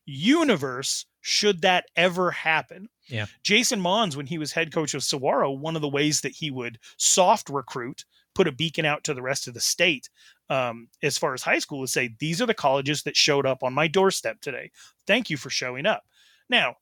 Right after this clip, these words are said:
Speaker 1: you have those people's number. You could just call them and thank them if you really wanted to thank them.
Speaker 2: Mm-hmm.
Speaker 1: But the purpose of the public gratitude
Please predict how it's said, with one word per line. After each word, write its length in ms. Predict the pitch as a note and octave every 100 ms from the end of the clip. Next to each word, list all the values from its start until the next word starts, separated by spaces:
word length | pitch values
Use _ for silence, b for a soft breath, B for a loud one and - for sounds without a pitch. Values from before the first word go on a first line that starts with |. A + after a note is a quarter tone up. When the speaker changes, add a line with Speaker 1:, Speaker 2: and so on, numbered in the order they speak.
| -
Speaker 1:
you 160 | A#3+
have 260 | A3+ B3+ E4
those 160 | D#3 -
people's 320 | E3 C3+ B2
number. 220 | A3+ B2
You 180 | C3 A3+
could 140 | G3+
just 180 | A#3 -
call 280 | - D#3 F#3
them 140 | C#3+
and 140 | A#2+ -
thank 240 | F3 F3+
them 160 | B2 A#2+
if 100 | C3
you 80 |
really 240 | A#2+ C#3+ B2+
wanted 240 | B2 A2+
to 60 | A2+
thank 240 | - G#3
them. 140 | C3 A2+ B
Speaker 2:
Mm-hmm. 140 | A#2 G#2+
Speaker 1:
But 100 | E3
the 80 | D3+
purpose 560 | - C#4+ F4+ A#3+ -
of 140 | E3+ C3+
the 80 | -
public 420 | - G3+ G#3+ G3+ -
gratitude 680 | D3+ A#3+ C#4 - C3+ B2